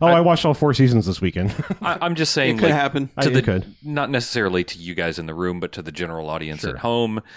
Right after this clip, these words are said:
Speaker 2: Um, but yeah, yeah. If you're listening to this a hundred years from now, um,
Speaker 1: It could be done in, what, about twenty-five hours? 'Cause it's, like, fifty something episodes.
Speaker 3: I think you
Speaker 1: Like,
Speaker 3: said it was
Speaker 1: fifty-two.
Speaker 3: fifty-two.
Speaker 1: Yeah.
Speaker 2: Fifty-two
Speaker 1: At,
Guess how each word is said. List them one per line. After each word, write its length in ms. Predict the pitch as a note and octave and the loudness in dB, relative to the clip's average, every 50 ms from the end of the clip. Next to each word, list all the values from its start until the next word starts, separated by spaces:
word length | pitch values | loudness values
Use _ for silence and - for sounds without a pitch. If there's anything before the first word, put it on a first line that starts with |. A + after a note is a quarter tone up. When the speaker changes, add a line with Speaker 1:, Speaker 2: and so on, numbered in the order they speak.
| - - - _ _ _ _ - | -20 -20 -20 _ _ _ _ -10
Speaker 2:
Um, 600 | F2+ F2+ E2+ E2 E2 D#2+ D#2 D#2 D2+ - - _ _ _ _ _ _ _ _ _ _ _ _ _ _ _ _ _ _ _ _ _ _ _ _ | -6 -6 -4 -4 -6 -8 -10 -12 -18 -20 -20 _ _ _ _ _ _ _ _ _ _ _ _ _ _ _ _ _ _ _ _ _ _ _ _
but 120 | - - _ | -20 -12 _
yeah, 120 | C3 A2+ - - | -8 -8 -8 -6
yeah. 280 | - A#2+ G2+ D#2+ C#2+ | -4 -4 -2 -2 -2
If 180 | D2 F2 - - | -4 -6 -4 -4
you're 100 | A#2 A2 | -2 0
listening 340 | C3+ C#3 - D3 C3+ B2+ A#2+ | 0 0 0 -2 -2 -4 -4
to 80 | C#3 | -2
this 180 | A#2+ C3 A#2+ - | -2 -2 -2 -2
a 60 | B2 | -2
hundred 220 | C#3 C#3 C3+ A#2+ | -2 -2 -2 -2
years 220 | A#2+ C3 D3 D3 - | -2 -4 -4 -4 -6
from 140 | - G#2+ G2+ | -6 -6 -4
now, 300 | G2 F#2+ F#2+ F#2 F#2 - - _ _ _ _ - | -2 -2 -2 -4 -6 -8 -14 _ _ _ _ -8
um, 1000 | F#2 F#2 F#2+ F#2 F2+ F2 F2 F2 E2+ E2 E2+ E2 E2 - - - - - - - - _ _ _ _ _ _ _ _ _ _ _ - | -4 -2 -2 -2 -2 -2 -2 -4 -4 -6 -8 -10 -12 -14 -12 -12 -12 -12 -14 -16 -20 _ _ _ _ _ _ _ _ _ _ _ -14
Speaker 1:
It 60 | - | -10
could 80 | - F3+ | -8 -8
be 60 | F#3 | -4
done 160 | D#3+ D#3+ C3+ | 0 0 2
in, 60 | G2+ F#2 | 2 2
what, 100 | F2+ D2+ | 0 0
about 180 | - - - - | -2 -6 -8 -8
twenty-five 460 | - - A2 B2 B2 - C3+ C3+ C3+ | -6 -4 -4 -4 -2 -2 -4 -2 -2
hours? 320 | C3 C#3+ E3+ E3 D3+ - | -2 -2 -4 -4 -6 -6
'Cause 160 | - G#2+ G2+ | -6 -6 -6
it's, 140 | G#2+ A2 A2+ | -6 -4 -4
like, 120 | A2+ A2 - | -4 -4 -2
fifty 840 | - B2+ A#2+ - A#2+ A#2+ A#2 A2+ A#2 A#2 A2+ A2+ A2+ G#2+ G2 - - _ | -2 -4 -2 -2 -2 -4 -2 -2 -2 -2 -2 -4 -4 -6 -10 -14 -20 _
something 440 | - - A2+ A2+ A2+ B2 A#2+ A#2+ A#2+ | -12 -10 -10 -8 -6 -6 -6 -4 -4
episodes. 560 | A#2+ - - B2 - - - - C#3 C#3 - | -6 -6 -8 -8 -8 -6 -6 -6 -6 -8 -10
Speaker 3:
I 0 | |
think 120 | - - - | -12 -6 -4
you 60 | - | -2
Speaker 1:
Like, 80 | A2 - | 2 4
Speaker 3:
said 60 | D#3 | 4
it 100 | - - | 4 4
was 80 | C3 A#2+ | 0 2
Speaker 1:
fifty-two. 180 | B2 C3 B2 A#2+ C3 | 4 6 6 6 6
Speaker 3:
fifty-two. 380 | C3+ B2+ - A2 G#2+ G#2 A2 G#2 - | 4 2 -2 -6 -6 -6 -8 -8 -6
Speaker 1:
Yeah. 220 | A#2+ G#2+ F#2+ E2+ E2 | -4 -2 -2 -2 -4
Speaker 2:
Fifty-two 480 | - - B2 - - - - B2 | -6 -8 -10 -12 -12 -10 -6 -4
Speaker 1:
At, 20 | A2+ | -2